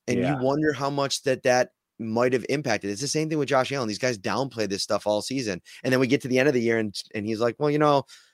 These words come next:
Speaker 1: there was about six, six to eight weeks where it was hampering him. He wasn't good until the,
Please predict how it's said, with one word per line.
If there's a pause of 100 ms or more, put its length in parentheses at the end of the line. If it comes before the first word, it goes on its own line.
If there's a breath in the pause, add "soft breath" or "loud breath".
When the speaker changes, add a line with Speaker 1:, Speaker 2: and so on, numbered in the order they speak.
(100)
Speaker 1:
there
was
about
six, (140)
six
to
eight
weeks
where
it
was
hampering
him.
He
wasn't
good
until
the,